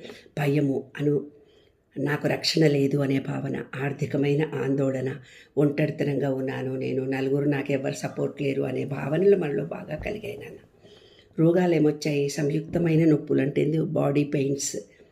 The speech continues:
జాయింట్ పెయిన్స్, మలబద్ధకము, పైల్స్, మూత్రపిండాల వ్యాధులు లాంటివి మనకు వస్తాయి మూలాధారం క్లోజ్ అయినప్పుడు. మరి హీలింగ్ చేసేటప్పుడు మనలో ఏ రకమైన ఆలోచన ఉండాలి?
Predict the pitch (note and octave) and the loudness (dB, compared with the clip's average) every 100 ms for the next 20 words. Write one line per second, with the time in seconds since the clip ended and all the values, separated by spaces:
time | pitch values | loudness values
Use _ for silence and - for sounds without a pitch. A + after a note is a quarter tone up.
0 | _ _ _ D3+ D3 C#3+ C#3+ C#3 - C#3 | _ _ _ -2 0 4 2 2 0 -2
1 | C3 - - - - D3+ C#3+ C#3 C#3+ C#3+ | 0 -2 -6 -8 -6 0 2 2 0 -2
2 | C#3 C3+ C#3 - - _ _ _ - C#3+ | -4 -2 -4 -6 -20 _ _ _ -4 2
3 | D3 C#3+ - D3+ - - D3+ D3 C#3+ C#3+ | 2 2 -2 -4 -2 2 2 2 -2 -2
4 | C3+ C3 C3+ C3+ C#3+ C3+ B2+ A#2+ D3+ G3+ | -2 -4 -4 -4 -2 -4 -4 -6 -2 -2
5 | A#3+ - - C#3 C3+ C#3 C#3 C3+ - C#3 | -2 -6 -8 -4 0 0 0 -4 -6 -6
6 | - D3 C#3 C3+ C#3 - C#3+ - - - | -4 -2 -2 -4 -6 -10 -16 -18 -20 -20
7 | - - F3 E3 F3+ F#3 G3 F3 D#3 D#3 | -4 2 4 6 4 4 4 2 0 -2
8 | - F3+ G#3 F3 D3+ F3+ - D3+ D#3 D3+ | -4 0 2 4 4 4 4 6 6 4
9 | D3+ - D3+ D3+ E3 C#3+ C#3 C3+ F3+ G3 | 0 4 6 6 4 2 2 2 4 4
10 | C3+ C3+ - | 4 0 -4